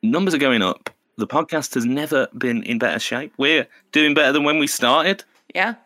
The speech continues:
Speaker 1: And isn't that the point? So thanks for, thanks for, uh, spending all these fucking untold hours with us.
Speaker 2: Yeah.
Speaker 1: Uh, a pleasure to continue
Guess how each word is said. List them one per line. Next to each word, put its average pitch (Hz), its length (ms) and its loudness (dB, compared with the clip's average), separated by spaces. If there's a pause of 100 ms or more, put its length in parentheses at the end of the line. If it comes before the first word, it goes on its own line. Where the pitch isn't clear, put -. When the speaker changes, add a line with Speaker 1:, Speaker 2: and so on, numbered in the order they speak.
Speaker 1:
And - 120 0
isn't 156 340 -2
that 156 160 0
the 131 60 -4
point? 143 400 -4 (280)
So 165 300 -4 (1160)
thanks 185 260 -2
for, 147 260 2 (140)
thanks 165 280 -4
for, 120 440 2
uh, 98 240 2
spending 139 480 0
all 120 140 0
these 104 260 0
fucking 107 540 -4
untold 113 1000 -2
hours 104 380 2
with 87 160 0
us. - 280 -4 (440)
Speaker 2:
Yeah. - 880 -4 (160)
Speaker 1:
Uh, 117 60 2
a - 460 -16
pleasure 135 600 -2
to - 160 -6
continue 101 800 0